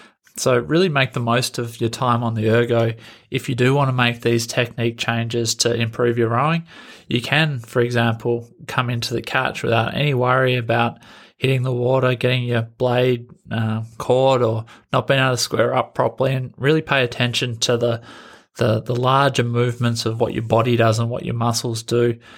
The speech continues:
So you can really, you know, look at, in a mirror, for example, you can look at,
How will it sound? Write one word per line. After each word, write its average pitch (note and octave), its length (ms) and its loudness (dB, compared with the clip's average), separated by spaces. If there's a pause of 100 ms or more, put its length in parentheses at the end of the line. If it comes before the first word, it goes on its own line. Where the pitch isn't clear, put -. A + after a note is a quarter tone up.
(220)
So - 160 0
you A#2+ 100 2
can A#2+ 160 -2
really, B2+ 420 2
you A#2+ 120 -4
know, A#2 180 -2 (160)
look B2+ 300 -2
at, - 180 0 (240)
in A#2 140 0
a A#2 60 2
mirror, C3 540 2
for - 140 -2
example, B2 400 -2
you A#2+ 100 -4
can A#2 160 -6
look A#2+ 260 -4
at, A#2+ 200 -2